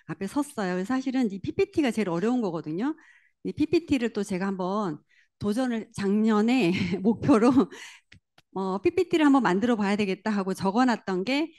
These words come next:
이제 제가, 제가 만든 걸로 이렇게 하네요. 백 프로. 음, 어. 그래서 이제 그 리더님들이 처음에 꿈 가꾸고 목표 세우고 명단 작성하고,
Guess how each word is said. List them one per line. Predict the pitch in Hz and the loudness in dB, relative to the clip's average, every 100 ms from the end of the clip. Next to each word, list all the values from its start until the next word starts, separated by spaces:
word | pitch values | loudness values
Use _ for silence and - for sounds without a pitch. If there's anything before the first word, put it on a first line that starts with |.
| _ _ _ | _ _ _
이제 | 180 180 | -8 -6
제가, | 175 190 190 180 196 185 147 | -2 -2 -2 -2 -2 -4 -6
제가 | 208 208 | -4 -2
만든 | 165 180 202 | 0 0 -2
걸로 | 185 160 | -2 -2
이렇게 | 156 156 | -4 -6
하네요. | 226 233 185 | -4 -2 -4
백 | 202 165 | -6 -10
프로. | - 185 262 - _ _ _ _ _ _ _ _ - | -8 -4 -4 -8 _ _ _ _ _ _ _ _ -12
음, | 190 180 - | -12 -12 -10
어. | 175 156 170 202 _ _ _ _ - | -8 -8 -12 -20 _ _ _ _ -10
그래서 | 233 247 | -6 -4
이제 | 208 185 233 277 339 320 | -4 -2 -2 -2 -4 -8
그 | - 175 175 175 | -10 -8 -8 -4
리더님들이 | 220 240 226 208 190 190 226 240 156 - _ _ | -2 0 0 -2 -4 -4 -4 -4 -4 -8 _ _
처음에 | 311 285 277 | 0 2 0
꿈 | 277 349 349 | 0 -2 -2
가꾸고 | 190 - 196 180 196 247 359 - _ - | -4 -10 -8 -4 0 0 -2 -6 _ -10
목표 | 180 - 233 | -6 -4 -2
세우고 | - 302 285 254 277 339 403 _ _ _ - | 0 2 2 0 0 0 -2 _ _ _ -8
명단 | 202 240 277 254 | -2 0 0 0
작성하고, | 214 - 233 262 294 226 170 143 | -4 -4 -4 -2 -2 -2 -4 -6